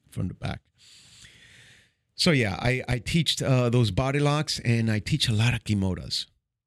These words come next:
Now, I don't call 'em kimotas in the instructional because you don't really have that word kimota in law enforcement.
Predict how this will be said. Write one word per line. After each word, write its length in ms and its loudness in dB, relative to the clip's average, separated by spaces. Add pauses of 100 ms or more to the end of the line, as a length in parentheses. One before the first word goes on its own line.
(160)
Now, 160 2
I 60 2
don't 260 -4
call 300 0
'em 160 -6
kimotas 680 2
in 280 0
the 100 2
instructional 680 -2
because 540 -6 (1600)
you 120 -4
don't 160 -4
really 200 0
have 260 -4
that 180 -4
word 240 2
kimota 400 2
in 100 -4
law 140 -2
enforcement. 520 -8